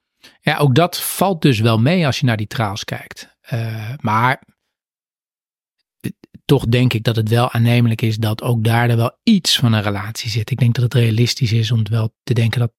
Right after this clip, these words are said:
dat, dat een grote koor waarschijnlijk wel een iets hoger risico heeft. Maar heel duidelijk uit de trials blijkt dat niet. Dus dat valt ook sterk mee.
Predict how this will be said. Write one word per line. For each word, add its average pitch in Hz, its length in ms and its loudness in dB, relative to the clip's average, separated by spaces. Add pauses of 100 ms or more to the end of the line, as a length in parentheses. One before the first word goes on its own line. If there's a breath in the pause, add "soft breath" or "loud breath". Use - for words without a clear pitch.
(120)
dat, - 460 -4
dat - 460 -4
een - 140 -2
grote 123 380 2
koor 113 200 0
waarschijnlijk 110 380 0
wel 110 140 -6
een 156 80 2
iets 131 120 0
hoger 107 340 0
risico 131 380 2
heeft. 143 420 0
Maar 113 240 -2
heel 147 320 2
duidelijk 127 320 0
uit 113 100 -2
de - 80 -20
trials 123 340 -2
blijkt 110 280 -4
dat - 280 -10 (100)
niet. - 300 -6 (840)
Dus - 140 -4
dat - 240 -6
valt 143 280 -2
ook - 260 -4
sterk - 420 -6
mee. - 220 -8